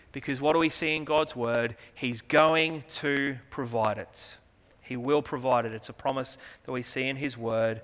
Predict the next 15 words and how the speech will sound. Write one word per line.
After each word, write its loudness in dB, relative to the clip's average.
And 2
then 4
act 6
out 10
of 0
wisdom -2
and -4
know 8
that 2
God 4
is -2
going 2
to -2
bless -8
it. -12